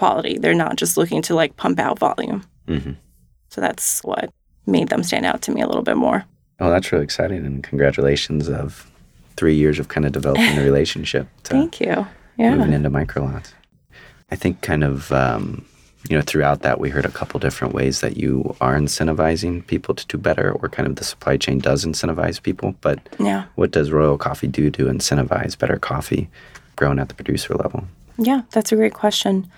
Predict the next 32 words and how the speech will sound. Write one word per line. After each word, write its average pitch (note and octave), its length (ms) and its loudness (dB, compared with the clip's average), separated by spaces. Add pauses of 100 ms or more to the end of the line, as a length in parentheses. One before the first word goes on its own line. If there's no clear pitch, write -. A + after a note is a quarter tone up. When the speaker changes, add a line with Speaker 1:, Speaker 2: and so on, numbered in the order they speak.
(440)
Speaker 1:
You G#3 80 2
know, F#3 140 4
a F3 100 4
lot F#3+ 80 4
of G#3 100 2
it A3 120 0
goes G3 200 2
into F#3 200 -2
pricing. G#3 540 2 (500)
So G3 280 2
we F#3 200 2
do F3+ 640 2 (540)
secure F3 380 0
better E3+ 560 4
premiums F3 560 2
based D#3 300 0
on E3 120 -2
cup F3 200 -4
qualities. - 720 0
So, E3+ 560 0 (800)
you F#3+ 80 4
know, E3+ 100 4
it's E3+ 180 0
not F3+ 140 4
as E3+ 180 2
easy F3 280 0
as, E3+ 280 2
"Oh, F3+ 140 2
this E3+ 220 2
is E3 80 -4
our E3 120 2
price." - 640 -4